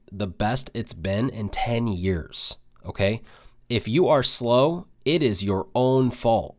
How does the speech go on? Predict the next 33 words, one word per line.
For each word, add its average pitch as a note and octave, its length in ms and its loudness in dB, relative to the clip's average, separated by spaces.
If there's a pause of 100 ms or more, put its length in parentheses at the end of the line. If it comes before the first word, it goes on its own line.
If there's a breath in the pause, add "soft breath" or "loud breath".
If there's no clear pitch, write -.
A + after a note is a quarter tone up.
period. E2+ 540 2 (240 soft breath)
There's A2 240 2
no B2+ 180 6
such G3 380 4
thing A2 500 2
right G#2 260 2
now G#2+ 460 0
as F#2+ 400 -2
a G#2 140 -6
slow A#2+ 400 2
year A2+ 320 2
for G2+ 180 -4
carpet - 460 -2
cleaning F2+ 480 -4
or G#2 240 -4 (100)
any B2 180 2
service G#2 420 -2
company E2+ 460 -2
at F2 200 -4
all. B1+ 280 -10 (600 soft breath)
The A2+ 100 2
reason E3+ 340 6
you're F3+ 140 4
slow A#2 320 2
is G#2+ 80 -2
'cause F#2 240 -2
you F#2 100 -6
suck A#2 460 0 (100)
and B2 160 0
you've G2+ 200 -4
gotten G#2 320 0
complacent. F#2 800 -6
So A2 340 2